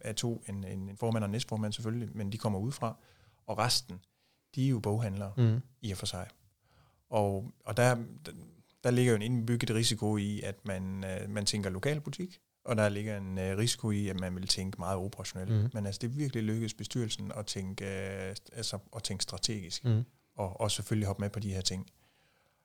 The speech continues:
Speaker 1: Og en anden del af økonomien, øh, har jo været, at i takt med, at vi har investeret, så har vi jo,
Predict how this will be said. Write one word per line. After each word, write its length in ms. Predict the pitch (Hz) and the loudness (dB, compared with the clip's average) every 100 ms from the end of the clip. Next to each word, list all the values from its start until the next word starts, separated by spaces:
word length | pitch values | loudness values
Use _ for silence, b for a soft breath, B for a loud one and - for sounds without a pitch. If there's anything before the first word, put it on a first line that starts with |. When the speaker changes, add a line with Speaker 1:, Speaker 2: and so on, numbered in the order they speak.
| b | b
Speaker 1:
Og 140 | - 107 | 0 2
en 100 | 104 | 4
anden 200 | 135 147 | 4 6
del 200 | 135 117 | 6 4
af 60 | |
økonomien, 680 | 104 113 - 113 120 123 92 | 2 0 -2 0 2 2 -2
øh, 200 | 87 104 | -4 -4
har 280 | 98 92 101 | -4 -2 0
jo 80 | 98 | 0
været, 440 | 98 104 110 117 - | 0 0 2 0 -2
at 240 | 98 98 | -6 -6
i 40 | 113 | -2
takt 380 | - 127 - | 2 2 0
med, 260 | 110 110 113 | -4 -2 -2
at 140 | - 104 | -4 -6
vi 80 | 101 | -6
har 80 | 95 | -4
investeret, 640 | 95 92 - 135 110 90 - _ _ _ - | -2 0 2 0 0 -6 -12 _ _ _ -4
så 200 | - 117 | 0 2
har 100 | 101 | 0
vi 200 | 110 98 | 0 -2
jo, 240 | 98 95 | -4 -6